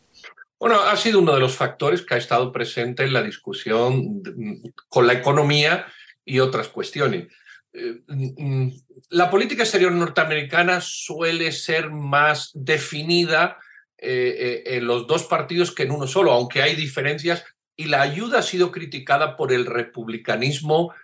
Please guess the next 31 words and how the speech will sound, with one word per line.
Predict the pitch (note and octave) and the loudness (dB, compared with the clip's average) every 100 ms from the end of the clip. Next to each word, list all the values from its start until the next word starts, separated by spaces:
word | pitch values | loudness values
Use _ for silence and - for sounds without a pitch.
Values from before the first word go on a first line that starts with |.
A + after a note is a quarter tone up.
| _ - | _ -10
más | B2 C3 C#3 C#3+ - - | -2 2 2 2 -2 -2
marcado. | C#3 A#2+ - G#2 D#2+ - - _ _ - | -2 0 0 -2 -2 -8 -20 _ _ -12
No | A#2 A#2+ C3+ C3+ | -6 -2 -2 0
querían | C3 B2+ C#3 C#3+ | -2 0 0 -2
que | C3 A#2 | -4 -4
hubiese | A2 A2 B2 B2+ C3+ B2+ B2 | -2 0 0 2 2 4 4
ayuda | - A#2+ B2 C#3+ C3+ | 2 -2 -2 -2 0
a | |
Ucrania, | B2 B2 C#3 D3 D3+ - | 0 0 0 0 -2 -4
no | B2 D#3 - | -4 -2 2
por, | D#3+ C3 - _ _ - | 0 0 -6 _ _ -2
porque | B2 - A#2+ | -2 -2 -4
no | C3+ | -2
se | C#3+ B2+ | -2 0
le | A2 | 0
ayudase, | G#2+ G#2 C3+ E3+ - F2 - - - | 0 -2 0 0 -2 -8 -12 -20 -18
sino | - A#2 A#2+ | -10 -4 -2
porque | A#2 A2 | -2 2
había | A#2 | 4
un | C#3 | 4
problema | C#3 C#3 C#3 C#3 | 2 2 2 0
interno | C3+ C3 C#3 C#3 C#3 | 0 0 0 0 0
enorme | C#3+ D3+ D#3 D3+ D#3+ G3+ - | 2 2 2 2 -2 -2 -4
de, | A2+ A2 _ A2+ G#2 G#2+ | -14 -18 _ -4 -4 -6
de, | G#2 G2+ G#2 | -6 -4 -4
de | F#2+ G2+ | -2 -2
inflación | A2+ - F#2 - C#3+ D#3 B2+ - - - _ | -2 -4 -6 -2 2 4 2 -2 -14 -20 _
y | - A2 G#2+ | -10 -8 -6
de, | G2+ G2+ G2 G2 | 2 4 4 4
y | G#2+ | -6
de | G2 F#2+ F#2+ G2 | -4 -2 0 -2